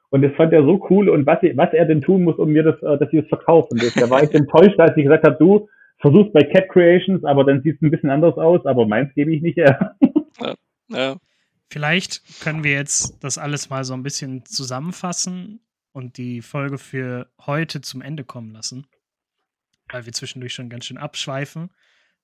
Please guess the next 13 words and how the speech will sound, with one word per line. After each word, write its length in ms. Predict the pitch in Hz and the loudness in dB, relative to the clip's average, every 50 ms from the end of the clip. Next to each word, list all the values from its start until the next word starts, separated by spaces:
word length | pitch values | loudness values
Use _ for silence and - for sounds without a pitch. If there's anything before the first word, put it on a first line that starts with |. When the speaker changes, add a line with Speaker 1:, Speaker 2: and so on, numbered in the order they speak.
| _ _ | _ _
Speaker 3:
ähm, 400 | 147 143 139 135 131 131 127 123 _ _ | -6 -4 -4 -4 -6 -8 -12 -14 _ _
und 100 | - 123 | -12 -10
wir 80 | 127 123 | -8 -8
jetzt 120 | 113 117 | -8 -10
auch 60 | 107 - | -10 -12
schon 180 | - 131 120 | -12 -12 -12
anderthalb 360 | - - 139 135 - - 110 - | -12 -12 -10 -10 -10 -10 -10 -10
Stunden 220 | - 147 131 123 | -10 -12 -12 -12
auf 120 | 120 113 - | -14 -16 -18
der 80 | 127 123 | -18 -18
Uhr 180 | 120 120 113 110 | -16 -16 -16 -18
haben. 280 | 117 117 113 127 147 _ _ _ _ _ _ _ _ _ _ _ _ _ _ - | -18 -18 -18 -20 -20 _ _ _ _ _ _ _ _ _ _ _ _ _ _ -12
Ähm, 260 | 139 131 123 120 | -10 -10 -10 -12